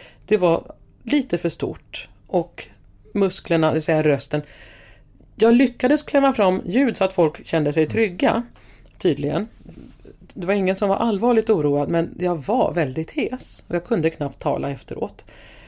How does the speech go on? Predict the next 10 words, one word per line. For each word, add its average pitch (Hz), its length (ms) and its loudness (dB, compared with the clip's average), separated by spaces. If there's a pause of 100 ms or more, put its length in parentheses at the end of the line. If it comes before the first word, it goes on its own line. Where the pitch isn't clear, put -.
(840)
Och 208 100 0
då 185 80 6
är 254 100 8
man 214 100 6
ju 170 60 6
lite 165 200 4
rädd 220 300 0
också, - 380 -6 (460)
faktiskt. - 440 -8
Tänkte, 139 240 -4